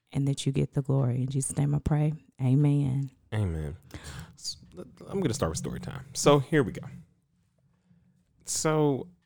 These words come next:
Speaker 2: I was very optimistic. My sister would say naive. Indeed, I was. When I was younger, because of the era that we grew up in, this was the,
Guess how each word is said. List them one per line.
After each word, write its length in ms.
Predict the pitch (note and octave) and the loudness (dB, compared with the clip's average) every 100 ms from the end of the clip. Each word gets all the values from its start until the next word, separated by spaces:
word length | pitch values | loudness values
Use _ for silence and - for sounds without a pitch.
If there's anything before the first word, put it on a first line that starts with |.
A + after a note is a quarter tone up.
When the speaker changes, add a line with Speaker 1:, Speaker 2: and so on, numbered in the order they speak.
| - | -4
Speaker 2:
I 260 | C#3 D3 C#3+ | 2 4 4
was 280 | A#2+ F#2 F2 | 4 2 2
very 380 | E2+ E2 D2 | 0 0 -2
optimistic. 560 | D2 - - - - - _ _ _ _ - | -8 -12 -12 -12 -14 -16 _ _ _ _ -6
My 160 | C3+ D#3 | -2 0
sister 300 | D#3+ - C#3 | -2 -4 -4
would 160 | C#3+ | -4
say 220 | - C#3+ | -4 -2
naive. 600 | C#3+ C#3+ D3 D3+ - - - | -2 0 0 -2 -6 -12 -8
Indeed, 520 | A#2 C3 D3 D#3 D3+ - - - | -2 -2 0 -2 -4 -8 -20 -8
I 180 | G#2 G2+ | -4 -4
was. 600 | E2 - - - - _ _ _ _ _ _ _ _ - | -6 -12 -20 -20 -20 _ _ _ _ _ _ _ _ -6
When 160 | A#2 C#3 | -2 0
I 80 | |
was 280 | C#3+ A#2 E2+ | 2 0 0
younger, 420 | D#2 D2 - - _ _ _ _ _ _ _ _ _ _ _ _ | -4 -6 -12 -20 _ _ _ _ _ _ _ _ _ _ _ _
because 400 | - F#2 A#2 G#2 | -6 2 4 4
of 240 | G2 F2+ E2 | 4 2 0
the 160 | E2+ - | -6 -4
era 280 | F2+ F2 F2 | 0 2 2
that 260 | E2+ D#2 - | 0 -4 -6
we 240 | F#2 E2+ E2 | -8 -6 -8
grew 320 | - D#2 G#2 | -8 -2 0
up 180 | F3+ F#2+ | 0 -2
in, 260 | F2 F2 | 0 0
this 200 | F#2 - | 0 0
was 240 | G2 G2 F#2 | 0 0 0
the, 420 | F#2 F2+ F2+ | -2 0 0